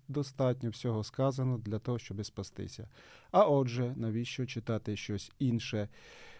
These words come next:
Е, правда, і можна так іти далі з цим, правда. В наш, е,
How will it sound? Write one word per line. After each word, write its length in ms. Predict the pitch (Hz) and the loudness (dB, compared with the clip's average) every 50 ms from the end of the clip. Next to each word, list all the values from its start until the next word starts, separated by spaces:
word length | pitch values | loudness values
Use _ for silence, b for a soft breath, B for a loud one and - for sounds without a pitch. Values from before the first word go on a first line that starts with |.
| B B B | B B B
Е, 440 | 123 117 110 110 110 110 107 107 104 - | 0 2 2 4 4 4 4 2 2 0
правда, 260 | - 110 110 107 123 | -2 0 0 2 2
і 200 | - 202 226 220 | 2 4 4 6
можна 280 | 190 185 175 156 160 143 | 6 6 6 6 6 4
так 220 | - 143 131 - | 4 2 0 0
іти 180 | 127 - 135 127 | 0 2 4 4
далі 400 | 113 127 113 110 110 107 107 104 | 6 4 4 4 4 4 2 0
з 40 | - | -2
цим, 380 | - - - 113 107 104 104 101 | -4 -4 -2 -2 0 0 -2 -2
правда. 440 | - 104 104 107 101 101 107 104 | -4 -4 -2 -2 -2 -2 -2 -2
В 160 | 104 104 110 117 | -2 -2 -2 0
наш, 420 | 120 131 139 131 131 - - - | 2 2 2 2 0 -4 -4 -2
е, 40 | 127 | 0